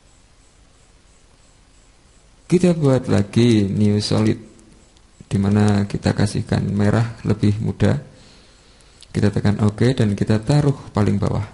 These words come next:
Ya, seperti itu. Kita mempunyai komposisi semacam itu. Oke, langsung kita masuk ke bagian echo space, di mana grafik yang tadi kita masukkan, kita kasih efek echo space.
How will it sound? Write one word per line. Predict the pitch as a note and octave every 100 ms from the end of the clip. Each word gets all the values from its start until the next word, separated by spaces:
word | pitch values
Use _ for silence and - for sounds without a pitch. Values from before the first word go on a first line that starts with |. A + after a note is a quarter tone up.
| - _ _ _ _ _ _ _ -
Ya, |
seperti | - - - - F2+
itu. | - - - - - _ _ _ _ - _ _ _
Kita | - C#3
mempunyai | C3 A#2 A#2 A#2+
komposisi | A2+ A2 G#2+ -
semacam | A#2 G#2+ G#2+ -
itu. | D#3 - - _ _ _ _ _ _ _ _ - - - - G2+
Oke, | G#2+ G2 - - - - - A#2
langsung | C3+ D#3 D3
kita | C#3+
masuk | D3 C#3 C3+ D#3+ E3 - - - - _ - _ _ -
ke | B2
bagian | A#2 G#2+ A2+ A#2 C3
echo | - B2 A2+ A2
space, | - - A#2+ D3 -
di | - G#2+
mana | G#2+ A2
grafik | A2+ G#2 - B2 -
yang | A#2 G#2+
tadi | G#2+ G#2+ A2
kita | G#2+ G#2+
masukkan, | G#2+ G#2+ G#2 A2+ B2+
kita | A2 A2
kasih | G#2 G#2+ - G#2
efek | G#2 G#2 - -
echo | G#2+ G2+
space. | - - A2